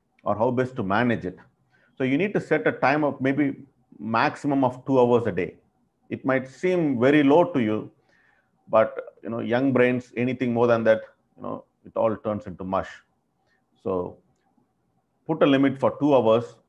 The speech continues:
and within the two hours, you can use it for, you know, games, Facebook. I'm not saying that you shouldn't go into Facebook, you shouldn't go into Instagram, or you shouldn't play video games. You can do all those things, but with a certain limit.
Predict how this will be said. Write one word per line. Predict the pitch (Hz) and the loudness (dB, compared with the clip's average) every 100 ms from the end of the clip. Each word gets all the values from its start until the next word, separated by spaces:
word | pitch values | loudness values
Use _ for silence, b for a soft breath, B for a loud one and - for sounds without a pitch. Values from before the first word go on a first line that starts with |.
| - | -6
and | 127 | -2
within | 151 214 202 | 0 0 0
the | 185 | 0
two | 180 165 | 4 4
hours, | 156 185 180 | 4 0 -2
you | 147 156 | -6 0
can | 151 | 0
use | 156 160 | 2 0
it | 151 - | -2 0
for, | 139 131 123 | 4 4 4
you | 120 | 0
know, | 127 | -2
games, | 113 123 131 131 | 0 0 0 -4
Facebook. | - 127 127 127 107 | -4 -4 -2 -4 -2
I'm | 113 | 0
not | 156 180 | 0 0
saying | 165 160 | 0 2
that | 143 | 0
you | 120 120 | -2 -2
shouldn't | 143 147 | -2 0
go | 135 | 0
into | 131 113 | -2 -2
Facebook, | 127 117 120 120 | -4 -4 -4 -4
you | 110 | -4
shouldn't | 117 131 135 | -4 -2 0
go | 120 | 0
into | 117 113 | -2 -6
Instagram, | 110 117 110 110 107 | -2 0 0 0 -2
or | 104 95 98 | -2 -2 -2
you | 104 | -4
shouldn't | 98 120 117 - _ _ _ _ _ _ | -6 -6 -6 -10 _ _ _ _ _ _
play | 107 | -4
video | 98 101 | -2 -4
games. | 90 85 82 | -4 -8 -12
You | 90 | -10
can | 101 123 | -8 0
do | 196 | 4
all | 143 160 | 6 6
those | 151 135 | 2 -2
things, | 147 151 _ _ _ _ _ _ _ _ | -4 -6 _ _ _ _ _ _ _ _
but | 120 - - _ _ _ _ - | 0 0 -12 _ _ _ _ -8
with | 120 | -6
a | 117 | 2
certain | 131 123 110 113 | 2 2 0 2
limit. | 139 139 | 2 0